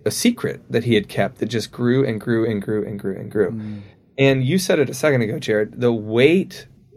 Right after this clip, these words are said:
Speaker 1: of secrets, the burden that you carry when you are fighting whatever that struggle is, and we all have them, <laughs>
Speaker 2: Mm-hmm.
Speaker 1: when you are fighting it alone, oh, it's so heavy. And it was an amazing moment,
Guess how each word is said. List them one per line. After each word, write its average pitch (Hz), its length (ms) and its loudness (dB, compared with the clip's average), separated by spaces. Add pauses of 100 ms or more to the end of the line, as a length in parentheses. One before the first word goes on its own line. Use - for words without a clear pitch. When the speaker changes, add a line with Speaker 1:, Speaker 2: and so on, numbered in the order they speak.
(100)
Speaker 1:
of 110 120 4
secrets, - 840 -4 (360)
the 120 100 -2
burden 151 580 2
that 110 100 -2
you 117 200 2
carry 104 680 0
when 110 200 -2
you 117 140 4
are 123 100 6
fighting 113 680 0
whatever 113 400 2
that 110 180 2
struggle 110 480 -2
is, 101 440 0 (520)
and 101 100 -8
we 95 80 -6
all 123 200 4
have 120 300 2
them, - 220 -14 (200)
<laughs> 131 100 -2 (380)
Speaker 2:
Mm-hmm. 107 300 -14 (120)
Speaker 1:
when 120 160 2
you 135 140 2
are 139 80 4
fighting 120 460 2
it 110 140 0
alone, 101 760 0 (180)
oh, 131 240 0
it's - 120 -12
so 113 760 0 (400)
heavy. - 600 0 (500)
And 131 140 4
it 226 80 6
was 285 120 -2
an 247 80 0
amazing 123 720 2
moment, 104 480 0